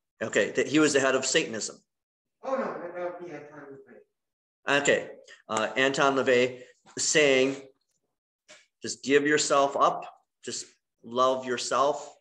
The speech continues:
Speaker 1: that's the key. That's, and that's Satanism. Well, so Marxism really is another form of Satanism. And so when Christians,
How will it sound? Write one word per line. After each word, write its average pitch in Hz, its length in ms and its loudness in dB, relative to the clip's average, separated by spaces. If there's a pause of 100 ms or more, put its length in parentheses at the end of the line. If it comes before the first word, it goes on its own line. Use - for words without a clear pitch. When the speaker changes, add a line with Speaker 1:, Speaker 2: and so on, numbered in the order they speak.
(140)
Speaker 1:
that's 113 360 -4
the 117 80 -10
key. - 400 -12 (480)
That's, 101 500 -6
and 107 100 -10
that's 101 240 -8
Satanism. 113 680 -6 (360)
Well, 156 140 0
so 160 200 4
Marxism 147 720 2
really 165 340 -2
is 160 760 0 (880)
another 117 360 0
form 117 380 -2
of 131 140 -6
Satanism. 107 540 -6 (200)
And 147 120 0
so 170 360 6
when 151 300 2
Christians, 202 920 0